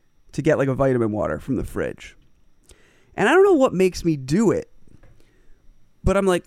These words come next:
"I'm gonna grab a, uh, the can of, uh, or the jar of peanut butter. I wanna see if I can smell it."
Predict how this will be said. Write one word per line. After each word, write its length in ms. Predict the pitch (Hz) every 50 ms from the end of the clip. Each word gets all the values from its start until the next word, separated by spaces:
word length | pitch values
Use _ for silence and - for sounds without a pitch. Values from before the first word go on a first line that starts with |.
| _ -
"I'm 120 | 269 349
gonna 140 | 427 453 330
grab 280 | 202 180 175 156 139
a, 120 | 143 131 - _ _ _ - - -
uh, 240 | 127 127 107 101 78 - - -
the 100 | 151 143
can 320 | - - 156 139 135 131
of, 240 | 120 107 110 127 -
uh, 340 | 131 120 107 110 98 71 50 - - - -
or 100 | 143 143
the 60 | 135
jar 260 | 131 - 147 135 131 127
of 120 | 120 -
peanut 280 | - 143 131 107 - -
butter. 320 | - 78 62 65 - - _ _ _ _ _ _ _ _ _ _ _ _ _ _ _ _ _ _ _ _ _ _ _ _ _ _ _
I 60 | -
wanna 160 | 185 247 311 285
see 100 | - 254
if 100 | 196 185
I 80 | 170
can 120 | 147 156 -
smell 400 | - - - 143 135 107 76 -
it." 120 | - -